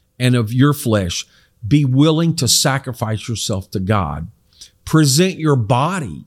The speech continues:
a living sacrifice, uh, which is your reasonable service. It's only what you should be expected to do in view of all that Christ has done for you. So when you look at it that way, our body does not belong to us. It belongs to God.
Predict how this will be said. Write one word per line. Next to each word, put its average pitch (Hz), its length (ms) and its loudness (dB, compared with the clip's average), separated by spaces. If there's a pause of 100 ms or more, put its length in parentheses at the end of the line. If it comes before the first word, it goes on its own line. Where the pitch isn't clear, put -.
(120)
a 113 100 -6
living 92 340 -2
sacrifice, - 880 -16 (640)
uh, 95 220 2
which 127 280 4
is 180 180 4
your 202 100 2
reasonable 190 400 0
service. 156 400 2
It's - 320 0 (320)
only 185 340 4
what 156 240 0
you 156 100 2
should 131 180 2
be 120 100 4
expected - 560 -2
to 92 60 -4
do 85 220 -4
in 107 180 2
view 127 160 6
of 110 80 2
all 110 200 2
that 101 120 -4
Christ 90 360 -4
has 90 120 -2
done 92 220 2
for 92 140 -2
you. 92 200 0 (320)
So - 160 2
when 196 140 4
you 196 140 2
look 240 180 0
at 247 80 2
it 196 160 0
that 147 260 0
way, 92 320 -2 (380)
our 151 140 4
body 160 360 2
does 139 240 0
not 117 200 -2
belong 113 340 4
to - 100 -8
us. 95 300 -2
It 101 100 0
belongs 92 500 -2
to 87 100 -2
God. 78 420 -2